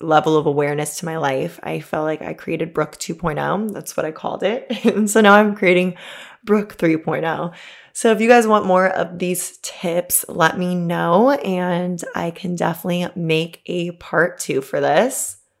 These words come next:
I am also going to be creating something new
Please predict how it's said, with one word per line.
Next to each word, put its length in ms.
I 140
am 260
also 880
going 400
to 120
be 120
creating 880
something 720
new 580